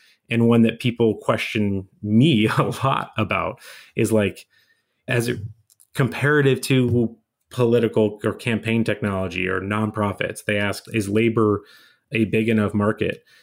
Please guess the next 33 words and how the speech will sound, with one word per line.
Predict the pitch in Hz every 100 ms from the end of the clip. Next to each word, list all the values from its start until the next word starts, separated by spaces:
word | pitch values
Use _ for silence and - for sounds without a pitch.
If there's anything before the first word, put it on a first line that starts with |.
| _ _ _
A | 139
big | - 151 147
problem | - 135 185 127
is | 117 107
that | 117 113 -
some | - 131 131 127
people | 135 139 131 123
have | 117 117 107 - -
decided | 101 117 - 123 135 123 113
the | 113 117
answer | 117 117
is | 98
no, | 107 147 120 101 110 _ _ _ _ _ _
and | 123 123
that | 123 120
contributes | 127 113 165 143 104 - -
to | - 113 107 107 104 104 107 107
there | 110 107
continuing | 107 120 110 123 120
to | 110
be | 107 110
an | 113
incredible | 101 - 120 113 107 101 98 _ _ _ _ _ _
lack | 104 110 123
of | 117
services | - 127 143 139 107 98
in |
tech | 98 160 - -
built | 110 104
specifically | - 104 110 101 113 104
for | 110
labor. | 110 123 104 - _ -
Why | 107 104 101 101